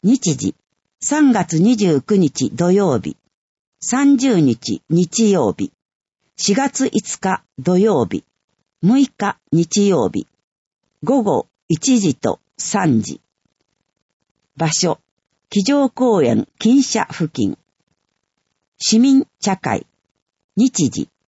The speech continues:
三月三十日日曜日、午前十時から午後三時。場所、木城公園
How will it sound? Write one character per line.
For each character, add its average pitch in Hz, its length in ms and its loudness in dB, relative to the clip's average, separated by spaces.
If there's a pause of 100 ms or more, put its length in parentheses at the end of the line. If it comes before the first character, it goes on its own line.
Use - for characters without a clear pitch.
(220)
三 285 340 2
月 160 240 -4
三 226 320 2
十 202 180 2
日 139 340 0
日 170 400 0
曜 123 220 2
日、 85 160 -8 (500)
午 277 160 0
前 202 300 2 (140)
十 226 280 2
時 135 200 -6
か 131 180 -6
ら 120 160 -6 (220)
午 233 160 -2
後 160 140 -2
三 165 360 -2
時。 - 220 -12 (800)
場 160 160 -2
所、 - 260 -4 (460)
木 208 120 0
城 277 300 0
公 208 340 0
園 107 240 0